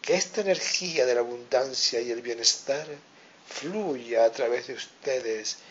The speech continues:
y que se exprese en tu realidad. Imagínense que está abriendo las puertas de la abundancia y el bienestar de la fuente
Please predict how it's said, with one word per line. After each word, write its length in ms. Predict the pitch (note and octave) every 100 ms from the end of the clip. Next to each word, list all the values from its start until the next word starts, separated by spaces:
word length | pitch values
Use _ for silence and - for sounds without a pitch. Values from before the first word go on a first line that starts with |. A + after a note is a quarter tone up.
| - - -
y 40 | -
que 140 | C#3+
se 140 | -
exprese 880 | A#2 - - C#3 C#3 - A#2+ A2 -
en 240 | C#3 B2+ A2
tu 280 | D#3 D3+ B2+
realidad. 640 | B2 G#2+ A2 G#2 G2 F#2+ - - - - - - - - - - -
Imagínense 920 | F3 D3+ C#4+ B3 G#3+ - - C3 A#2+ - - - - - _
que 120 | -
está 840 | B2+ - - C#3+ D3 C#3 B2 A2+ - - - - - - -
abriendo 580 | B2 D3 C#3+ C#3 C3+ C3+
las 180 | B2+
puertas 540 | - - C3 C3+ - B2+
de 80 | B2+
la 60 |
abundancia 720 | A2+ A#2 A2+ B2 B2+ A#2+ -
y 80 | A#2+
el 60 | A2+
bienestar 580 | A#2 A#2 - - C3+ D3 D3 - - - - -
de 200 | B2+ B2+
la 120 | D3
fuente 800 | - A#2+ A2+ G2+ G2 A2 G#2